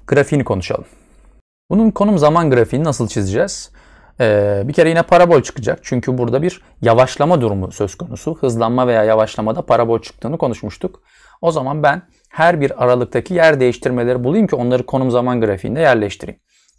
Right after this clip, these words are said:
Şimdi bunların her bir aralığının, yani topun sağdaki haliyle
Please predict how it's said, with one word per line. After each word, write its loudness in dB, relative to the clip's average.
Şimdi -2
bunların 2
her 2
bir 0
aralığının, 2
yani -6
topun -4
sağdaki 2
haliyle 2